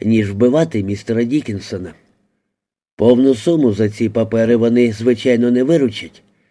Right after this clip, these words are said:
але все-таки отримують досить коштів для підтримки свого існування. Завіряю вас, торгувати повітрям куди безпечніше, ніж вбивати когось. Повторю ще раз,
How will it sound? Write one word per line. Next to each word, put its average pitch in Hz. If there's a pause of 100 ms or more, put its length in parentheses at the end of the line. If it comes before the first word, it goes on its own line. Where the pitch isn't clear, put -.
(200)
але 123
все-таки 110
отримують 107
досить 110
коштів 143
для 107
підтримки 104
свого 104
існування. 123 (880)
Завіряю 110
вас, 95 (240)
торгувати 120
повітрям 127
куди 104
безпечніше, 110
ніж 110
вбивати 104
когось. 120 (720)
Повторю 113
ще 147
раз, 104